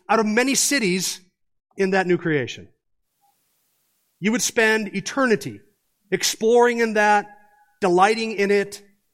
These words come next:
seeing everything that there is to see, mining every treasure and jewel that is there waiting for you. Now, some people will say, "Surely then, Jim, these things are symbolic, fourteen hundred miles by fourteen hundred miles by fourteen hundred miles. That surely has to be a symbolism for something."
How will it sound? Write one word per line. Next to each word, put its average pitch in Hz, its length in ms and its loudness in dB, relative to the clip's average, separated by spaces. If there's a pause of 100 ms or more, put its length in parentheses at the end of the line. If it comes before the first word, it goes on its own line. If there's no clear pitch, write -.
seeing 208 320 2
everything 220 380 2
that 208 120 2
there 190 140 2
is 190 180 2
to 180 80 -8
see, 190 600 -2 (400)
mining 220 480 0
every 202 380 -2 (180)
treasure 226 480 2
and 190 100 0
jewel 208 320 2
that 185 140 0
is 165 140 -2
there 190 200 0
waiting 185 380 0
for 180 160 0
you. 175 260 0 (1800)
Now, 165 60 -4
some 226 180 0
people 233 180 0
will 214 60 4
say, 202 180 0
"Surely 226 320 0
then, 185 540 -2
Jim, 170 260 0
these 214 280 -4
things 147 260 -2
are 143 80 -4
symbolic, 143 560 -2
fourteen 156 320 -4
hundred 156 280 -4
miles 147 420 -4
by 139 100 -8
fourteen 151 340 -6
hundred 147 220 -4
miles 151 320 -2
by 143 100 -10
fourteen 151 340 -6
hundred 143 220 -6
miles. 165 340 -4 (300)
That 165 100 -4
surely 160 260 -4
has 151 180 -6
to 151 60 -10
be 143 80 -4
a 127 40 -6
symbolism 147 520 -4
for 131 100 -10
something." 175 480 -6